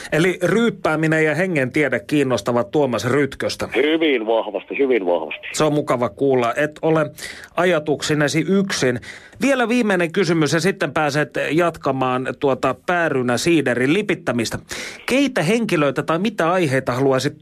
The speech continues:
Speaker 1: ö, tulevaisuudessa tässä ohjelmassa käsiteltävän?
Speaker 2: No niitähän on niin monta, mutta kun täytyy sanoa, että kun koko linjan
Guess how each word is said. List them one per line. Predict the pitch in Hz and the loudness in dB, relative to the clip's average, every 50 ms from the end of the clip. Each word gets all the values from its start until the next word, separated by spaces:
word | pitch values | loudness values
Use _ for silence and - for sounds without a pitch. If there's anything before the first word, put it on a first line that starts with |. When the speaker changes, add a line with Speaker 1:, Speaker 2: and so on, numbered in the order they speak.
| _ - - | _ -6 -2
Speaker 1:
ö, | 147 160 165 160 151 160 | 0 2 2 2 2 0
tulevaisuudessa | - 208 208 185 147 135 131 127 123 123 120 123 113 - 135 | 2 2 2 2 2 0 -2 -2 -2 -4 -4 -2 -2 -2 -2
tässä | - 143 123 - 170 160 | -2 -2 -2 0 0 0
ohjelmassa | 165 - 127 123 110 113 117 - - - | 0 0 0 -2 -2 -2 -4 -4 -4 -4
käsiteltävän? | - 202 180 160 131 - - - - - - - - - - - - - _ _ _ _ _ _ _ _ _ - | -2 -2 -2 -2 -2 -4 -4 -8 -8 -10 -12 -10 -10 -10 -10 -12 -14 -18 _ _ _ _ _ _ _ _ _ -2
Speaker 2:
No | 98 92 95 | 0 2 2
niitähän | 113 139 165 160 139 117 107 117 104 | 2 2 2 2 0 -2 0 0 0
on | 110 117 113 117 | 0 0 0 0
niin | 123 123 123 | 0 0 2
monta, | 139 147 139 135 120 117 | 2 0 2 0 0 0
mutta | 117 117 - | -2 -2 -4
kun | - 117 - | -6 -6 -2
täytyy | - 135 123 107 113 - | -2 -2 0 0 0 0
sanoa, | - 160 156 156 139 127 123 | 0 0 2 2 2 0 0
että | 120 - 127 | -2 -2 -2
kun | 127 123 | -2 -2
koko | - 156 127 - 139 139 | -2 -2 0 0 2 2
linjan | 147 147 135 135 127 120 | 2 2 2 0 0 -2